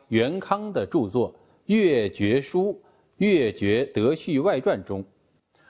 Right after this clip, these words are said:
故圣人见微知著，读史知终。也就是说呢，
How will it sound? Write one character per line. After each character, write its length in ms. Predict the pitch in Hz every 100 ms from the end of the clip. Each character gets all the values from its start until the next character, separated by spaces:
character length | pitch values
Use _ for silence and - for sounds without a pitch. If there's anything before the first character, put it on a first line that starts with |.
| _ _
故 260 | 247 226 180
圣 240 | - 262
人 380 | 147 131 185 -
见 500 | - 262 226 139 117
微 220 | 147 175
知 260 | 170 233 247
著， 240 | 233 214 - _ _ _
读 320 | 117 131 233
史 420 | 226 - 87 78 - _
知 240 | - 131
终。 320 | 131 156 165 185 - _ _ _ - - -
也 80 | -
就 140 | 180 254
是 60 |
说 200 | 185 214
呢， 220 | 202 156